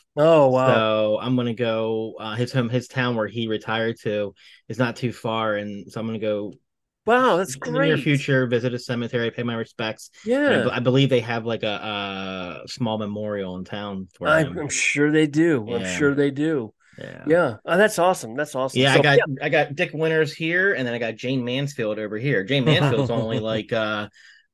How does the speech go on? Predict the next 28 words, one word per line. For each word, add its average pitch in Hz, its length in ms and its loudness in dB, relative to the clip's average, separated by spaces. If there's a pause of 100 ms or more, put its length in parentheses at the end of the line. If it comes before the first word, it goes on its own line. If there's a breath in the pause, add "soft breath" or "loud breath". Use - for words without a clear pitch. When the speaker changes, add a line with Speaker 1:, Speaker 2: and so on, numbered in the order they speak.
(100)
Speaker 2:
thirty-five 117 480 0
minutes 156 200 -2
from 107 160 -6
me, 98 220 -8
where 107 160 -6
her, 123 300 -2
uh, 98 340 -4
final 104 320 -4
resting 98 300 -4
place 101 260 -6
is 95 100 -8
at. 98 220 -6 (300)
Speaker 1:
Well, 120 100 -6
there 143 160 2
you 202 140 -2
go. 110 360 -4
All 190 200 -4
Speaker 2:
Yeah. - 40 0
Speaker 1:
right. 170 260 0 (360)
All 185 100 -12
right. 160 220 -2
Good 160 140 -8
for 127 100 -12
you, 120 180 -2
man. 107 280 -6 (680)
Speaker 2:
That'd 135 180 4
be, 147 280 2
we'll, 135 160 0